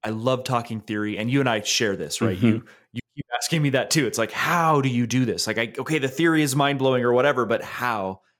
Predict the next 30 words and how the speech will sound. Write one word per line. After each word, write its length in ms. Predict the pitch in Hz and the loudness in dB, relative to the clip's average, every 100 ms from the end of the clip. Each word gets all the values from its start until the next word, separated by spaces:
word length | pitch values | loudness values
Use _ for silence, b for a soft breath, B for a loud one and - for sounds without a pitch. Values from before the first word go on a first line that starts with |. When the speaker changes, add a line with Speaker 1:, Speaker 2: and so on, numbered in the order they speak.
| _ - | _ -12
Speaker 1:
How 540 | 101 - 165 196 254 | -8 -4 2 2 2
you 180 | 214 196 | 0 -2
go 440 | 131 123 117 120 | 0 0 2 0
from 580 | 107 - 107 98 95 95 - | -2 -4 -4 -4 -8 -10 -8
experiencing 720 | 135 - - 170 202 202 170 | -4 -2 2 2 2 0 0
reality 600 | 147 127 123 120 113 107 b b b _ _ | 2 2 2 0 -2 -6 b b b _ _
in 60 | 107 | -8
a 40 | |
false 460 | 95 - 185 247 - | -4 0 2 2 -2
way 160 | 95 95 | -6 -6
to 160 | 110 | -8
experiencing 680 | 101 - 135 131 131 - 113 | -8 -6 -6 -6 -6 -8 -6
it 160 | 110 | -8
in 60 | 98 | -8
a 60 | 95 | -8
real 420 | 90 113 151 165 | -4 0 0 0
way 420 | 156 175 180 185 _ _ _ _ _ - | -4 -6 -8 -10 _ _ _ _ _ -6
is 200 | 120 120 | -4 -2
not 320 | 123 139 170 | 0 0 0
a 60 | |
matter 420 | 156 117 107 107 98 | 0 -2 -2 -2 -4
of 140 | - | -6
choice. 480 | - - 85 82 - | -10 -8 -10 -8 -6
You 60 | |
don't 220 | 123 147 - | -4 -4 -8
flip 380 | - 143 131 | -8 -4 -4
a 60 | 107 | -4
switch. 680 | - - 95 76 - - _ _ _ _ _ _ _ _ _ _ _ _ _ _ _ _ | -6 -6 -8 -10 -10 -12 _ _ _ _ _ _ _ _ _ _ _ _ _ _ _ _
It's 180 | 127 - | -4 0
not, 360 | 143 - - | -2 -2 -8